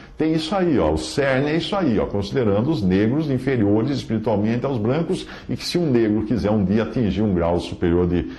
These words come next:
de espiritualidade, ele vai ter que se reencarnar branco. Na verdade, é a re-, essa é a religião de Caim. É daquele que quis agradar a Deus com o fruto do seu trabalho, do seu esforço.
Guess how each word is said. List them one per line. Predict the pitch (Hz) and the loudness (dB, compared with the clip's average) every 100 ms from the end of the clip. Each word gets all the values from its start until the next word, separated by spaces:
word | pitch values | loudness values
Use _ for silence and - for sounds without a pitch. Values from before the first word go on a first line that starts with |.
| - - | -16 -6
de | 85 82 | -2 -2
espiritualidade, | 80 - 92 101 98 98 123 | -2 0 0 0 0 0 0
ele | |
vai | 147 | 0
ter | 151 | -2
que | 135 | -2
se | 139 | -2
reencarnar | 151 147 143 117 135 | -2 -2 -2 0 0
branco. | 104 87 67 - - - - - - - - - | 2 0 -2 -10 -20 -20 -20 -20 -20 -20 -20 -6
Na | - | -2
verdade, | 160 175 - 175 110 - | 0 0 0 0 0 0
é | 135 | 0
a | |
re-, | 165 190 - | 0 -2 0
essa | 202 220 | -2 0
é | 226 | 0
a | |
religião | 226 170 196 | 0 0 0
de | 220 | -2
Caim. | 226 233 147 185 190 - - - - - - - | -2 -2 0 0 -2 -4 -10 -20 -20 -20 -20 -14
É | - | -4
daquele | 151 196 196 220 | -2 0 0 0
que | 220 196 | -2 -2
quis | 147 117 | -2 0
agradar | 104 104 98 90 78 | 0 0 2 2 0
a | |
Deus | 92 190 - | 0 0 0
com | 180 | -2
o | |
fruto | 165 - 233 | -2 -2 -2
do | 226 190 | -2 0
seu | 196 | -2
trabalho, | 196 156 123 175 | 0 0 0 0
do | 131 | 0
seu | 147 170 | 0 -2
esforço. | - 175 185 113 | -2 0 0 -2